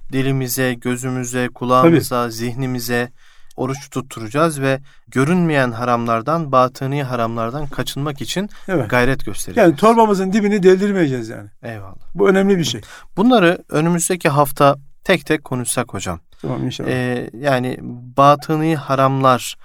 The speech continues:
Speaker 1: işte gıybeti konuşsak, gıybetten nasıl uzaklaşacağız bu atmosferde,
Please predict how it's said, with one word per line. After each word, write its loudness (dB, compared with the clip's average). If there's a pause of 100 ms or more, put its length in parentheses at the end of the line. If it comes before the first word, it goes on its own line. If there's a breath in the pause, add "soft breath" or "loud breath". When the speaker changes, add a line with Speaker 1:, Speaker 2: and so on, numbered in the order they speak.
(140)
Speaker 1:
işte -6
gıybeti 0
konuşsak, -4
gıybetten -2
nasıl -2
uzaklaşacağız -4
bu 2
atmosferde, -4